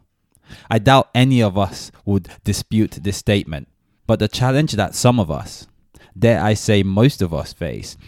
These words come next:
it's being consistent in whatever activity or task that we've set ourselves out to do. The thing though is,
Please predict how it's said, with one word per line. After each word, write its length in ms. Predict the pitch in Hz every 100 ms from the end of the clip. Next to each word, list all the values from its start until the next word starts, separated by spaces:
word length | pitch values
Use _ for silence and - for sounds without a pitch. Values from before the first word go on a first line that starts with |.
| -
it's 200 | 117 -
being 200 | 120 120
consistent 800 | - 101 - 131 - - 78 52 _
in 160 | - 107
whatever 340 | 98 - 107
activity 680 | 85 90 - 127 113 - 98
or 80 | 87
task 480 | - 110 101 - - -
that 160 | 104 90
we've 180 | 95 90
set 240 | - 104
ourselves 480 | 95 92 - 95 82
out 240 | 95 87
to 100 | -
do. 220 | 85 76 - - _ _ _ _ _ - -
The 100 | 104
thing 220 | 107 156 123
though 220 | 87 64
is, 340 | 53 - -